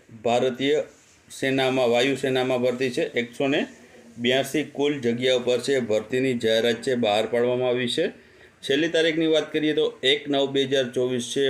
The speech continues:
ફોર્મ ભરવા માટેની છેલ્લી તારીખ છે, તો ત્યાં સુધીમાં ફોર્મ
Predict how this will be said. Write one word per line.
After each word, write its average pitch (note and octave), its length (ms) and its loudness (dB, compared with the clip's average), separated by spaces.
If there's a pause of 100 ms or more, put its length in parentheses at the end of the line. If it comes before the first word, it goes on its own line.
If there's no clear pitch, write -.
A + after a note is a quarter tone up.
(140)
ફોર્મ B2+ 220 -4 (100)
ભરવા B2 320 2
માટેની A#2+ 420 0 (140)
છેલ્લી A#2+ 360 0
તારીખ C3 280 0
છે, C#3+ 120 0
તો B2+ 160 -6
ત્યાં A#2+ 280 -2
સુધીમાં B2 460 -2
ફોર્મ A#2+ 220 0